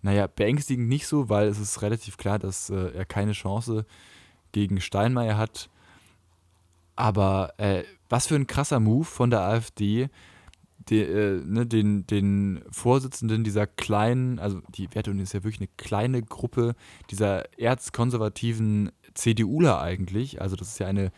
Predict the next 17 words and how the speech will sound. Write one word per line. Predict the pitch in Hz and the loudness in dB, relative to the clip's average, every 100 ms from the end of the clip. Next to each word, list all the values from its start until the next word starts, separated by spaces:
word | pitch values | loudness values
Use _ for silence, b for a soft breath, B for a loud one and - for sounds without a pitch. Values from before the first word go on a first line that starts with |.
| b | b
eine | 104 98 | -2 -2
Gruppe, | 92 95 117 - 110 - _ _ 110 | -2 -6 -4 0 -2 -4 _ _ -2
die | 110 104 69 | -2 -2 -6
sich | - 95 87 | -10 -8 -4
eigentlich | 117 110 107 | -4 -4 -6
eher | 101 113 | -2 0
der | 98 95 | 0 -2
C | - | -6
D | 92 | -6
U | 120 160 | -4 -4
zugehörig | - 107 98 92 95 92 | -4 -2 0 0 -2 -2
fühlt, | 101 113 - B B B B B _ | -2 -2 -4 B B B B B _
dann | 120 110 | 0 0
plötzlich | - 127 - 127 117 - | 0 -2 0 -2 -2 -2
als | 107 - | -4 -4
Bundespräsidenten | - - 147 160 - 127 113 113 127 127 | -4 2 2 2 -4 -4 -2 -2 -2 -6
vorschlägt. | - 113 123 - 110 120 - | -2 -2 -2 -2 -2 -2 -8